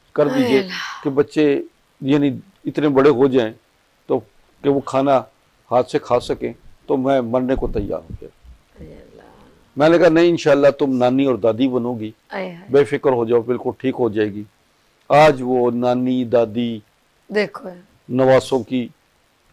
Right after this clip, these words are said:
Speaker 1: जो है वो इनके इर्द गिर्द होते हैं और इस बात को अरसा गुजर गया एटी नाइन से लेकर अब तक, तो वो अब तक का हयात
Speaker 2: और
Speaker 1: है।
Speaker 2: कहा
Speaker 1: ऐसे
Speaker 2: उन्होंने कहा था दो तीन हफ्ते जियोगी।
Speaker 1: जी हाँ। जी हाँ।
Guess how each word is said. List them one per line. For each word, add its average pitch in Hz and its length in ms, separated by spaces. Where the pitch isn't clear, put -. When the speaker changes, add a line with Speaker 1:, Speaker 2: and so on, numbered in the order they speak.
Speaker 1:
जो 127 100
है 127 160
वो 123 220
इनके 120 400
इर्द 110 140
गिर्द 113 180
होते 110 280
हैं 107 240
और 131 320
इस 117 200
बात 117 200
को 101 200
अरसा 135 480
गुजर 113 300
गया 107 220
एटी 110 260
नाइन 113 220
से 107 140
लेकर 101 300
अब 113 260
तक, 113 100
तो 131 80
वो 131 360
अब 123 180
तक 143 120
का 123 180
हयात 117 200
Speaker 2:
और 220 60
Speaker 1:
है। 247 100
Speaker 2:
कहा 269 180
Speaker 1:
ऐसे 285 100
Speaker 2:
उन्होंने 285 260
कहा 277 140
था 277 100
दो 247 200
तीन 262 240
हफ्ते 254 300
जियोगी। 220 560
Speaker 1:
जी 127 140
हाँ। 104 80
जी 120 140
हाँ। 110 100